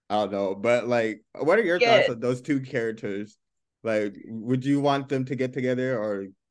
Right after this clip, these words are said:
Speaker 2: Well, I mean, I, I love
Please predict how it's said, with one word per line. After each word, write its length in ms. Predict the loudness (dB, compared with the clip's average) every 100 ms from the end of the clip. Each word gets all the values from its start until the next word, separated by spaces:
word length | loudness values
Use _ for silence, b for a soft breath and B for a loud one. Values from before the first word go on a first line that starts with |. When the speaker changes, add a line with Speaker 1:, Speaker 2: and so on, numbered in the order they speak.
| _ _ _ _ _ _ _ _ _ _ _ _ _ B 4
Speaker 2:
Well, 200 | 4 6
I 140 | 4 4
mean, 200 | 4 2
I, 420 | 2 2 2 0 -2 _ -4
I 340 | -2 0 0 -2
love 640 | -2 -2 -4 -6 -8